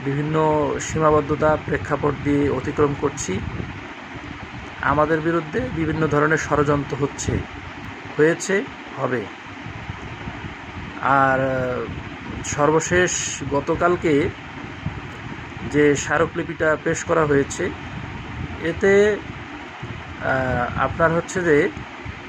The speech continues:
একটা বিষয়কে পরিষ্কার করা হয়েছে, সেটা হচ্ছে যে কি বৈষম্যগুলো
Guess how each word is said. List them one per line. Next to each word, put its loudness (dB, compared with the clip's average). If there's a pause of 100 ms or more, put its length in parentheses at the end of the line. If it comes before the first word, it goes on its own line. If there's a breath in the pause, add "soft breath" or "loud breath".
(120)
একটা 2
বিষয়কে 2
পরিষ্কার 0
করা 0
হয়েছে, -6 (1300)
সেটা 4
হচ্ছে 0 (960)
যে 4 (360)
কি 2
বৈষম্যগুলো 4